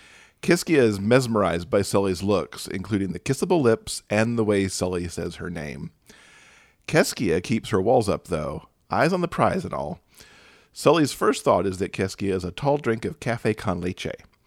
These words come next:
but she senses Keskia's distance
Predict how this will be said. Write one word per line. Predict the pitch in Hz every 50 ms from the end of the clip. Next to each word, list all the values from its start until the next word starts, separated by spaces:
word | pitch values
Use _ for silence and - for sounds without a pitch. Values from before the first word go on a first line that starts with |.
| - - - - - - - _ _ _ -
but | 107 87 123 120 113 90 87 98 -
she | - - 113 104
senses | - - 131 131 - 120 -
Keskia's | - - 123 117 - - - 110 98 95
distance | 82 - 117 113 - - 95 85 - - -